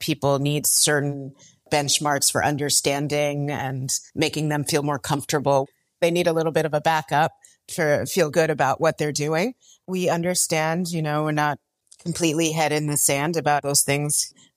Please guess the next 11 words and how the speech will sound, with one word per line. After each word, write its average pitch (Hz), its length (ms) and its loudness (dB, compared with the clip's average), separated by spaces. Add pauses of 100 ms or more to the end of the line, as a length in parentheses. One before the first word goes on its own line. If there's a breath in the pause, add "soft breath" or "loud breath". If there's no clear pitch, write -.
but 202 160 2
we 220 140 2
certainly 156 720 0
try 143 340 0
our 135 140 0
hardest 131 680 -2
and 135 440 -2 (280)
try 135 180 0
certain 131 340 0
strategies 135 680 0
to 131 340 -2